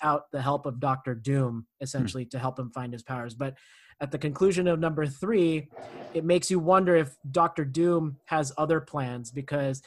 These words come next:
Speaker 1: he has, he's in his warehouse with what looks like giant Doom bots,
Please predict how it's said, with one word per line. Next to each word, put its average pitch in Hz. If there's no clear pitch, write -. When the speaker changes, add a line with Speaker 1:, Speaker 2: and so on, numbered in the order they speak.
Speaker 1:
he 156
has, 151
he's 139
in 202
his 156
warehouse 165
with 143
what 160
looks 202
like 147
giant 156
Doom 156
bots, -